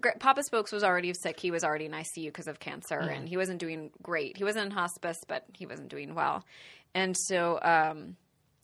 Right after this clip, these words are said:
Speaker 1: I had a dream I was walking down their street and that on their roof were two owls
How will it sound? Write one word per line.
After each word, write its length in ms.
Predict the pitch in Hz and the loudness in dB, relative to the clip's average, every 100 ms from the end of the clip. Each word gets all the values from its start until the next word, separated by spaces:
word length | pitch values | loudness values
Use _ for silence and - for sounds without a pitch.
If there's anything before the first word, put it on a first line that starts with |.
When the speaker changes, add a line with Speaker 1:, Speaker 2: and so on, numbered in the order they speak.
| - - | -10 0
Speaker 1:
I 40 | |
had 80 | 190 | 4
a 60 | 202 | 4
dream 160 | 226 | 4
I 40 | 240 | 2
was 120 | 220 | 2
walking 260 | 185 185 208 | 0 -2 0
down 160 | 214 | 2
their 120 | 247 277 | 2 -2
street 400 | - 185 170 170 | -2 -2 -2 -2
and 140 | 185 | 0
that 120 | 170 - | 2 2
on 200 | 165 185 | 2 2
their 140 | 233 | 0
roof 340 | 220 170 175 - | 0 -2 -2 -4
were 140 | 165 | -4
two 340 | 165 - 202 - | -4 -4 -2 2
owls 440 | 165 156 147 147 | 4 4 0 -6